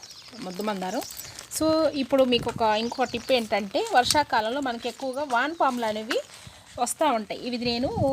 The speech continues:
మన టెర్రస్ పైనుంచి నీళ్లు కిందకి పడిపోతుంటే ఒక బకెట్ అయితే పెట్టాను.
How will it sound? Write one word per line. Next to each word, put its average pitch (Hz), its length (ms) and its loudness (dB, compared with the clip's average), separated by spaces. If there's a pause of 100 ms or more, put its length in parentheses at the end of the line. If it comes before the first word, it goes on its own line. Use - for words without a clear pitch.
(180)
మన 226 520 -2
టెర్రస్ 254 360 0 (400)
పైనుంచి 262 480 2
నీళ్లు 285 420 2 (100)
కిందకి 285 340 -2
పడిపోతుంటే 240 800 -2
ఒక 226 320 -2
బకెట్ 226 380 -4
అయితే 226 160 -6
పెట్టాను. 220 440 -6